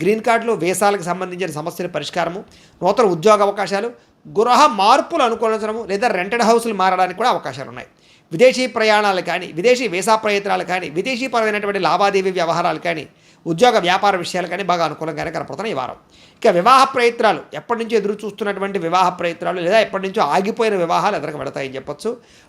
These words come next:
నలుగుతున్నటువంటి వివాహాలు ఎదురుకు వెళతాయి. రెండో సంబంధాలు, మూడో సంబంధాల కోసం వెళ్తున్న వాళ్ళు కూడా, పెళ్లిళ్ళ కోసం ప్రయత్నాలు చేసేవారు కూడా అనుకూలమైన వాతావరణం కనపడుతోంది.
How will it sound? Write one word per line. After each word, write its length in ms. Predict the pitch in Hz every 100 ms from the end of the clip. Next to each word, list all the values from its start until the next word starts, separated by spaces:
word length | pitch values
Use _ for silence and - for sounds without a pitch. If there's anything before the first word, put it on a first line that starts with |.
| 170
నలుగుతున్నటువంటి 800 | 175 233 285 311 302 277 247 226
వివాహాలు 380 | 196 196 190
ఎదురుకు 200 | 165 160
వెళతాయి. 260 | 170 175 240
రెండో 220 | 185 202
సంబంధాలు, 400 | 196 196 196 196
మూడో 220 | 175 175
సంబంధాల 380 | 170 180 175 175 170
కోసం 160 | 156
వెళ్తున్న 280 | 165 139 151
వాళ్ళు 160 | 147 143
కూడా, 160 | 175 294 - - _ -
పెళ్లిళ్ళ 240 | 165 175
కోసం 180 | 170 156
ప్రయత్నాలు 380 | 151 143 151 147
చేసేవారు 300 | 139 139 135
కూడా 100 | 233
అనుకూలమైన 420 | 214 151 143 139 127
వాతావరణం 320 | 127 131 226
కనపడుతోంది. 500 | 180 123 110 120 117